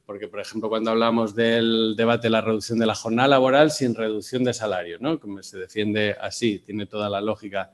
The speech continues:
del mundo. Yo creo que habría que decir reducción de la jornada laboral sin reducción de salario en muchos sectores, pero en otros habría que, que reducir la jornada laboral y aumentar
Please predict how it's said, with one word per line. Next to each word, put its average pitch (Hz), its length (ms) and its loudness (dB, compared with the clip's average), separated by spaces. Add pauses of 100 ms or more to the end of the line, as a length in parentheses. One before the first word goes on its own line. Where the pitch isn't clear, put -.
(340)
del 101 160 -2
mundo. 139 260 12
Yo 98 140 2
creo 107 160 0
que 113 60 2
habría 110 200 2
que 113 80 4
decir 120 260 4
reducción 107 360 0
de 113 80 2
la 113 80 2
jornada 113 260 0
laboral 117 560 6 (580)
sin 123 220 0
reducción 113 560 2
de 120 80 4
salario 123 440 6
en 104 40 -2
muchos 113 320 -2
sectores, 131 480 2
pero 123 200 -2
en 110 80 -2
otros 110 260 -4
habría 117 280 0
que, - 380 -16
que 107 80 -10
reducir 104 300 -10
la 110 100 -2
jornada 117 440 0
laboral 120 500 2
y 131 100 0
aumentar 117 760 2